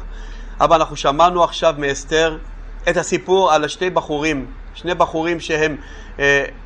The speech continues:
תחת השפעה של האויב, השפעה שגורמת להם, אבא, שיגעון. ואנחנו מבקשים, אבא, בשם של ישוע המשיח, שבכוח שלך, אבא, אתה תסיר מעליהם את הכוחות האלה. אנחנו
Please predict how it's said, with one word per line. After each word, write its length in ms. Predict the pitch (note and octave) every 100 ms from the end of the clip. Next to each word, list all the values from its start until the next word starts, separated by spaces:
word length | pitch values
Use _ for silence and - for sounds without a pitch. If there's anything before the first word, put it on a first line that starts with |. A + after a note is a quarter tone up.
| -
תחת 320 | F3 D#3+ E3+
השפעה 560 | D#3 - - D3+ E3+ F#3+
של 220 | D#3+ E3 D3
האויב, 500 | D3 D3 F#3 D#3+ - - - - -
השפעה 460 | C#3 - - D3+ F3+
שגורמת 1040 | F3 E3 D#3+ - - - C#3+ D3+ G3 F#3 F3+
להם, 320 | E3+ E3+ E3
אבא, 260 | D#3+ D#3+
שיגעון. 600 | D#3 D#3+ C#3+ D3 F3 D#3 G#2+ - - - - - - -
ואנחנו 560 | C3+ E3 E3+ E3+ E3+ - - - - - - -
מבקשים, 520 | C3+ C#3+ - - F#3
אבא, 280 | F#3 E3 D#3
בשם 360 | D3 C#3+ - G3
של 180 | - F3
ישוע 340 | D#3 - E3
המשיח, 600 | D3+ C3+ - C3+ A#2+ - - - - -
שבכוח 640 | - C3+ C#3+ - G3 G#3+
שלך, 320 | - F#3+ E3 F3+ F3+
אבא, 140 | F3+
אתה 160 | E3+ D#3+
תסיר 440 | D#3 - A3 A3+
מעליהם 360 | G#3+ F#3 F3 E3
את 100 | D#3
הכוחות 480 | - E3 G3 G3+
האלה. 360 | D#3 B2+ A2+ G#2 - - - - - -
אנחנו 300 | C#3 D#3 E3+